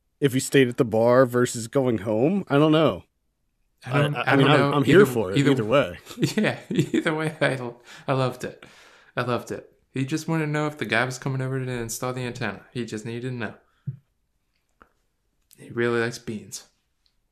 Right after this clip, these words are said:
Speaker 2: But, th-, like, I, I, for the most part, thoroughly enjoyed this. This was, as you said, I,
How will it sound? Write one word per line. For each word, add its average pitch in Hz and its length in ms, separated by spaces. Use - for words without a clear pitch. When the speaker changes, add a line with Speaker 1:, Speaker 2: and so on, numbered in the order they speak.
Speaker 2:
But, - 400
th-, - 240
like, 135 400
I, 156 100
I, 175 40
for 139 680
the 294 80
most 156 280
part, - 320
thoroughly 147 520
enjoyed 117 380
this. 101 300
This 131 320
was, 139 400
as 131 220
you 175 100
said, 104 420
I, 120 280